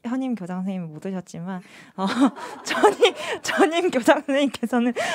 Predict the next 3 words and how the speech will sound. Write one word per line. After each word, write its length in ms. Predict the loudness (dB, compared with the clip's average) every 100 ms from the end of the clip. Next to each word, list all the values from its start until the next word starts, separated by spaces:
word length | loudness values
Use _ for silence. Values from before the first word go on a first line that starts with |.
| -2
와주셔서, 720 | 0 0 0 2 0 0 -2 0
네. 180 | 0 0 -2 -2 -2 0 -2 -2 -6
어, 300 | -4 -4 -4